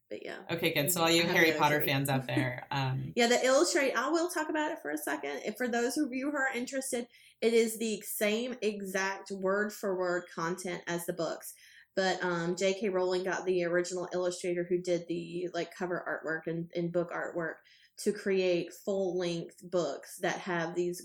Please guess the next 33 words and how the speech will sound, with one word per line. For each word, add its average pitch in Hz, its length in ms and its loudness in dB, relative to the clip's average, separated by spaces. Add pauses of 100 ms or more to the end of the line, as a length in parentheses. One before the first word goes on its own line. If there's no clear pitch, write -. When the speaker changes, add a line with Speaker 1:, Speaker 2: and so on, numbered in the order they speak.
Speaker 1:
gorgeous 185 600 -2
painted 170 360 -6
pages. 156 640 -8
And 196 140 -4
so, 185 200 -2
like, 170 240 -2
they're 175 260 2 (260)
huge 240 520 -4
pages 190 520 0
with 175 160 0
the 170 100 0
same 190 360 -2
exact 180 500 -4
words, 180 600 -4 (320)
but 190 80 2
it's 180 160 2
just 190 180 -2
got 185 160 -2
this 185 160 -2
gorgeous 180 440 0
artwork - 420 -4
to 175 80 -6
go 156 160 -4
with - 180 -8
it. - 160 -10 (100)
So - 200 -8 (340)
Speaker 2:
All 180 60 -6
right, 175 200 -2
cool. 180 140 0
Speaker 1:
there 170 140 -2
you 170 100 -2
go. 269 200 -2 (420)
Mm-hmm. 240 200 -2